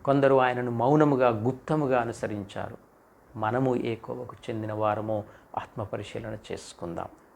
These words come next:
ప్రార్థన చేసుకుందాం. సర్వశక్తి గల ఓ నిత్య సర్వేశ్వర, మానవ జాతికి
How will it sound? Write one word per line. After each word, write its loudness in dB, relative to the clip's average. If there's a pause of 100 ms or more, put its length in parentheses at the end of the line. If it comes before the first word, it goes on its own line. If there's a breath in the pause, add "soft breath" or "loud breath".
(500)
ప్రార్థన 0 (120)
చేసుకుందాం. -8 (460 loud breath)
సర్వశక్తి -2
గల 2
ఓ 0
నిత్య -6
సర్వేశ్వర, 0 (380 loud breath)
మానవ 4
జాతికి 2